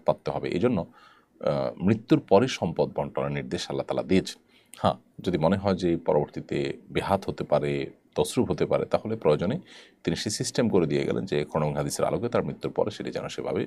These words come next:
বন্টন হয়। আর জীবদ্দশা দিলে সেটা গিফট হবে। এখন ভাই বোন সবাই যদি একত্র হন,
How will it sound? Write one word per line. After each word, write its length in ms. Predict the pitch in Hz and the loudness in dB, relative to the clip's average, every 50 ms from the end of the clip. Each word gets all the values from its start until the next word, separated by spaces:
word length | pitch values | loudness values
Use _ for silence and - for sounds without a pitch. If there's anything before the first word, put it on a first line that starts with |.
| - - | -4 -4
বন্টন 440 | - - - - - - 57 - - - - | -4 -4 -4 -4 -4 -4 -4 -4 -2 4 4
হয়। 120 | 107 - - - _ _ _ - - - - - _ _ | 4 4 4 0 _ _ _ -20 -20 -20 -20 -20 _ _
আর 220 | - 80 80 78 78 | 2 4 6 6 4
জীবদ্দশা 500 | 71 73 101 113 120 113 131 127 - 143 | 2 2 4 4 4 4 2 0 0 -2
দিলে 180 | 139 131 131 | -4 -4 -4
সেটা 180 | 117 113 110 110 | -2 0 2 2
গিফট 280 | 92 104 127 - - 101 | 2 2 0 0 2 2
হবে। 180 | 90 87 127 | 2 2 2
এখন 340 | - - - - 98 87 78 | 0 -2 -2 -4 -4 -4 -4
ভাই 380 | - - 85 85 85 85 82 78 | -2 2 4 4 6 4 4 2
বোন 340 | 73 82 82 82 80 80 | 2 2 2 2 2 0
সবাই 260 | 76 - - 117 120 117 | -2 0 2 4 4 4
যদি 140 | 110 104 | 4 2
একত্র 340 | 92 82 - 127 - - 104 | 2 2 2 0 0 0 0
হন, 200 | 87 85 82 - | 0 0 0 -2